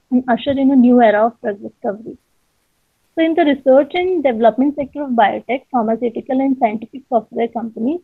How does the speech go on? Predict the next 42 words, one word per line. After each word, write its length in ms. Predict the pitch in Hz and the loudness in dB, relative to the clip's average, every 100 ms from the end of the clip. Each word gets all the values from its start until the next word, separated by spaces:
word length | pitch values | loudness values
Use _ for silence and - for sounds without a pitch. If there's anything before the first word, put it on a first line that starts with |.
| - | -8
a 80 | - | 0
computational 600 | 247 233 262 262 302 285 | 2 2 -2 -4 -4 0
biologist 580 | 233 220 226 208 294 - | 2 2 -2 -6 -8 -6
is 120 | 240 | -4
a 80 | 254 | -2
very 220 | 220 240 | 0 0
popular 440 | 240 220 226 233 | 0 -2 0 -2
job 200 | 233 226 - | -2 -6 -8
profile. 340 | 226 233 - _ _ _ _ _ _ _ _ _ _ _ | -12 -12 -12 _ _ _ _ _ _ _ _ _ _ _
Students 340 | 311 294 349 | 2 4 2
can 180 | 359 359 | 2 2
also 340 | 262 240 240 302 | 4 2 2 0
join 240 | 302 294 | 0 2
the 80 | 302 | 2
research 500 | 247 247 226 240 - | 2 4 2 2 -4
field 280 | 247 277 381 349 | -4 -2 -2 0
as 160 | 233 226 | 0 2
their 160 | 240 240 | 2 2
career. 440 | 233 208 226 320 427 _ _ | 0 0 0 -2 -4 _ _
They 100 | 233 | -4
can 220 | 226 254 240 | 0 0 2
join 260 | 247 254 | 2 2
various 320 | 220 220 254 | 2 0 -2
research 380 | 262 247 233 226 226 | -6 -6 -4 -4 -4
labs 280 | 220 226 - - | -4 -4 -6 -4
in 180 | 247 247 | -4 -2
India 280 | 220 214 | -6 -6
and 140 | 226 226 | -6 -6
abroad. 360 | 185 208 233 _ _ _ _ _ _ _ _ _ _ | -8 -14 -20 _ _ _ _ _ _ _ _ _ _
So 80 | 294 | -10
the 80 | 320 | -2
computational 600 | 294 262 262 285 320 370 | 2 2 0 -4 -2 0
biology 500 | 339 330 311 349 339 | 2 2 0 -2 -4
course 240 | 262 254 285 | -2 0 0
at 160 | 311 - | -2 -2
triple 280 | 226 269 277 | -6 -2 -2
I 100 | 269 | 0
T 120 | 285 | -2
Delhi 320 | 220 214 240 | -2 -2 -4
prepares 480 | 294 254 233 233 240 | -6 -4 0 0 0
the 120 | 285 277 | -4 -6
students 480 | 233 202 220 294 | -8 -6 -4 -4